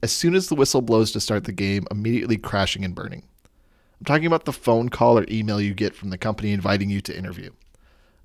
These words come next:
I've seen students ignore those messages for weeks, only responding once the recruiter has long moved on. I've seen the responses be frustratingly vague. When a company emails you to set up an interview, they usually propose times and days.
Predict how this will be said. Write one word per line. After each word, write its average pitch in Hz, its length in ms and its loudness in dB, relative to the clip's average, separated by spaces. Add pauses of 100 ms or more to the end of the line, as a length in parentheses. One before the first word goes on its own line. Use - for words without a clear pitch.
(100)
I've 113 100 -4
seen 135 160 2
students 127 280 0
ignore 104 300 4
those 107 220 4
messages 101 420 -2
for - 120 -6
weeks, 98 300 0
only 113 240 2
responding 104 520 0
once 98 200 -4
the 104 100 -6
recruiter 101 340 -4
has 90 180 -6
long 92 300 -2
moved 98 260 -4
on. 95 360 -2 (600)
I've 104 120 -6
seen 147 120 8
the 139 100 6
responses 110 640 0
be 107 140 -2
frustratingly 107 760 -2
vague. 98 540 -4 (500)
When 123 120 0
a - 40 -4
company 165 360 0
emails 127 420 2
you 123 80 4
to 107 80 2
set 113 200 4
up 107 140 0
an - 300 -6
interview, 98 480 -2
they 107 120 4
usually 151 340 6
propose 113 500 2
times 104 360 -6
and 95 120 -8
days. 101 440 -8